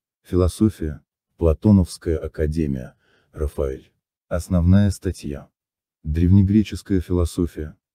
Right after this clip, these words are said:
Западная философская традиция зародилась в Древней Греции ещё в шестом веке до нашей эры. Первых древнегреческих философов принято называть досократиками. Большинство их работ не сохранились даже фрагментарно.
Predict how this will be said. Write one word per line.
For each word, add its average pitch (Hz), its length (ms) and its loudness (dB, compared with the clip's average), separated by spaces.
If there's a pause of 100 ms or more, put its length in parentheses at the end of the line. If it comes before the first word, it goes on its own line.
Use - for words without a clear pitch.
(120)
Западная 92 600 0
философская 82 720 -4
традиция 82 600 -2
зародилась 85 580 -2
в 80 100 -12
Древней 85 440 2
Греции 87 500 -2
ещё 73 320 -8
в - 100 -12
шестом 98 460 0
веке 82 300 -2
до 69 160 -4
нашей 78 340 -2
эры. 76 260 -4
Первых 92 380 0
древнегреческих 80 840 -4
философов 78 720 -6
принято 92 400 2
называть 78 440 0
досократиками. 78 920 -8 (260)
Большинство 80 720 -6
их 80 240 -10
работ 78 340 -4
не 80 140 -4
сохранились 80 600 -4
даже 78 260 -2
фрагментарно. 73 920 -6